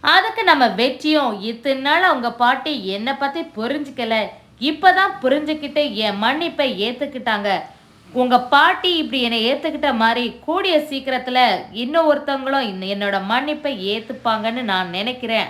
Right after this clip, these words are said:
அப்படின்னு சொல்றாங்க. நம்மள தான் வெற்றி சொல்றாங்கன்னு தெரிஞ்ச துளசியும் மனசுக்குள்ள சந்தோஷப்பட்டுட்டு வெளியில காட்டாமலே இருக்காங்க. அப்படியே தியாவையும் "ஒழுங்கா இருந்து சாப்பிடுன்னு"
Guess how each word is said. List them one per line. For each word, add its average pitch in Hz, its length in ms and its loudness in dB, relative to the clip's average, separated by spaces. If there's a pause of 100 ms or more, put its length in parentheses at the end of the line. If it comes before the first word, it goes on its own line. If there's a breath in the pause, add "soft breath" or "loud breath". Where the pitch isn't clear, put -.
அப்படின்னு 202 520 0
சொல்றாங்க. 180 400 -4 (920 loud breath)
நம்மள 403 400 6
தான் 415 180 6
வெற்றி 226 300 -2 (120)
சொல்றாங்கன்னு 277 580 0
தெரிஞ்ச 226 400 -6 (120)
துளசியும் 247 760 -2 (180)
மனசுக்குள்ள 294 640 -2 (120)
சந்தோஷப்பட்டுட்டு 233 1120 0
வெளியில 254 460 0
காட்டாமலே 208 680 0
இருக்காங்க. 180 600 -6 (500)
அப்படியே 392 480 4
தியாவையும் 262 760 4 (140)
"ஒழுங்கா 320 360 2
இருந்து 247 500 0
சாப்பிடுன்னு" 202 640 0